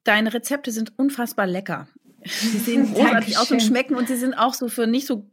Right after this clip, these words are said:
Speaker 1: großartige Köche wie für mich umsetzbar. Also <laughs> sie sind nicht so kompliziert.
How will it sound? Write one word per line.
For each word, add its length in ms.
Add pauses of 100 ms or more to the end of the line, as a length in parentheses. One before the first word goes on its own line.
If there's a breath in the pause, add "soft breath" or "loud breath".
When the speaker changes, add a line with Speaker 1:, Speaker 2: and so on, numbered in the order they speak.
(120)
Speaker 1:
großartige 600
Köche 420
wie 280 (360)
für 140
mich 260
umsetzbar. 600
Also 200
<laughs> 40
sie 180
sind 220
nicht 160
so 100
kompliziert. 720